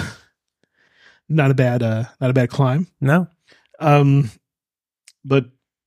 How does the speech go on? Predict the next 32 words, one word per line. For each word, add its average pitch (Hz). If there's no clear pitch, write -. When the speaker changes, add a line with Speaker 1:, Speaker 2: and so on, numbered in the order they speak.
Speaker 1:
it's -
a 151
lot 135
of, 120
uh, 123
it, 170
it, 165
it's, 160
it's 165
a 151
lot 160
of 151
work, 156
but 131
I 165
don't, 170
I, 156
I -
make 208
it 165
my 160
point 147
to, 131
uh, 110
to -
communicate 135
very, 127
very, 123
very 117
well, 123
especially 147
since 135